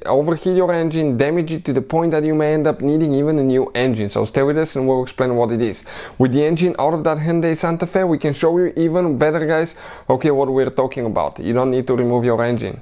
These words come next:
The reason we have it out is because we'll make hundreds of videos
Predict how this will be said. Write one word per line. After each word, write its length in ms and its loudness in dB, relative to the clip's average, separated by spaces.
The 400 0
reason 320 0
we 80 0
have 160 0
it 80 0
out 240 -2
is 100 -6
because 340 0
we'll 160 0
make 260 -2
hundreds 380 0
of 100 2
videos 420 0